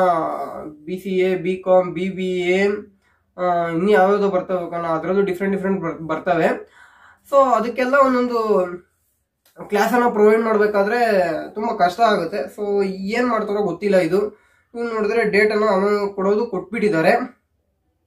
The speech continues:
ಮತ್ತೆ college ಅವರು issue raise ಮಾಡೋದಂತೂ guarantee. ನಮಗಂತೂ ಈ ರೀತಿ ಮಾಡಕ್ ಆಗಲ್ಲ, Rooms provide ಮಾಡಕ್ ಆಗಲ್ಲ ಅಂತ. So ಮುಂದಕ್ಕೆ ಹಾಕೋ ಚಾನ್ಸಸ್ ತುಂಬಾನೇ ಇದೆ. So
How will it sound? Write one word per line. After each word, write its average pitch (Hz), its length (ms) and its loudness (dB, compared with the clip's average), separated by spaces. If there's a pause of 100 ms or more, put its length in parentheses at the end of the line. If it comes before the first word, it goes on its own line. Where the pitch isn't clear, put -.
(360)
ಮತ್ತೆ 196 380 2 (1400)
college 208 360 4
ಅವರು 214 540 4
issue 196 300 -2
raise 202 180 4
ಮಾಡೋದಂತೂ 190 420 0
guarantee. 170 680 0
ನಮಗಂತೂ 190 480 -2
ಈ 190 160 -2
ರೀತಿ 185 280 -4
ಮಾಡಕ್ 165 340 0
ಆಗಲ್ಲ, 160 440 -2
Rooms 196 360 0 (1080)
provide 185 260 6
ಮಾಡಕ್ 175 260 4
ಆಗಲ್ಲ 170 340 2
ಅಂತ. 170 200 0 (280)
So 180 120 -4 (760)
ಮುಂದಕ್ಕೆ 226 320 2
ಹಾಕೋ 208 200 2
ಚಾನ್ಸಸ್ 202 840 2 (280)
ತುಂಬಾನೇ 233 380 2
ಇದೆ. 185 440 0 (160)
So 170 320 -4